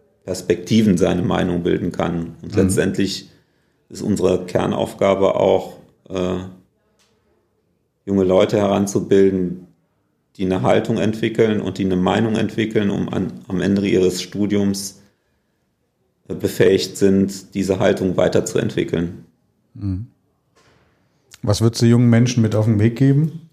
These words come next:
Speaker 2: Das ist natürlich jetzt die Rubrik, äh, gut gemeinte Ratschläge. Äh, aber was würdest du so,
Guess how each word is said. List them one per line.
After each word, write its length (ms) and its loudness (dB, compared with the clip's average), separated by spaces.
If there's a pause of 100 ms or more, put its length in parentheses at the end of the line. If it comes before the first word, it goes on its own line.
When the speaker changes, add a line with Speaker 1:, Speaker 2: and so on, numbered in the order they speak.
(120)
Speaker 2:
Das 180 -12
ist 180 -8
natürlich 400 -4
jetzt 220 -6
die 80 0
Rubrik, 520 -4
äh, 360 0
gut 180 -2
gemeinte 360 0
Ratschläge. 640 0 (640)
Äh, 60 -4
aber 760 2
was 180 0
würdest 180 0
du 60 0
so, 380 0